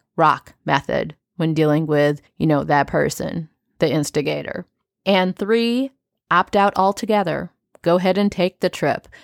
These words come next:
Go ahead and spend time with friends, Friendsgiving. Go ahead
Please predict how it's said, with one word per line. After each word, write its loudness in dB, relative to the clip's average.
Go 2
ahead 2
and 4
spend 0
time 2
with 0
friends, 0
Friendsgiving. -2
Go 4
ahead 2